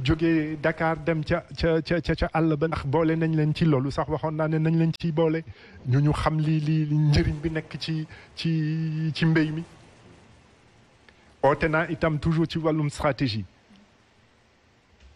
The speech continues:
Agriculture ak tourisme, tourisme bi. Nañu xam ne deux mille vingt,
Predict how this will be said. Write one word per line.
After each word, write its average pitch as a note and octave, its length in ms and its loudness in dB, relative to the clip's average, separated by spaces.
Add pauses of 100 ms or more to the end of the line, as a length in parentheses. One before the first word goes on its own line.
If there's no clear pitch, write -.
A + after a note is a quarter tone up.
(880)
Agriculture E3+ 600 0
ak E3 160 -4
tourisme, D3+ 380 -2 (280)
tourisme E3+ 460 0
bi. G#2+ 140 -4 (1000)
Nañu D#3+ 280 2
xam D3 260 -2
ne C3+ 120 -2
deux D3 260 0
mille D3 220 -2
vingt, A2+ 300 -4